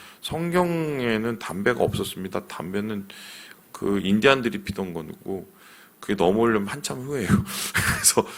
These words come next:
담배 피지 말라는 소리가 없어요. 어, 성경에 술 먹지 말라는 소리가 있습니까, 없습니까?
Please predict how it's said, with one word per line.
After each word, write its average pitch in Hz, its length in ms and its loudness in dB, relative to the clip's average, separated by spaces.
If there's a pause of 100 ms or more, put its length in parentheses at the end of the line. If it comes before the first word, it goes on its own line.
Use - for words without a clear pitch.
(520)
담배 127 240 0
피지 175 240 -2
말라는 165 280 8
소리가 98 220 -2
없어요. - 380 -4 (1120)
어, - 140 -14
성경에 202 500 8
술 226 200 2
먹지 226 260 2
말라는 165 260 6
소리가 139 220 4
있습니까, 131 360 0
없습니까? - 440 -10